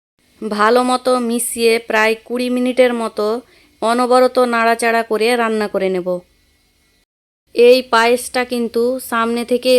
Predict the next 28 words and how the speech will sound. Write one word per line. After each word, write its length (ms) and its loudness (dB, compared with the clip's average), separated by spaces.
রান্না 320 0
করে 220 2
নিতে 220 -4
হবে, 240 -4
আর 120 2
মাঝে 240 0
মাঝে 220 -2
নাড়িয়ে 340 0
নিতে 240 -4
হবে, 200 -4
না 140 -2
হলে 200 -2
প্যানের 300 0
নিচে 280 -2
লেগে 240 4
যাবে। 220 -2
কুড়ি 300 -2
মিনিট 220 -4
পরে 220 2
দেখো 240 -2
চালগুলো 420 -2
সেদ্ধ 240 -6
হয়ে 240 -2
গেছে 260 -8
আর 140 -4
ঘনও 300 -6
হয়ে 260 -2
এসছে। 280 -10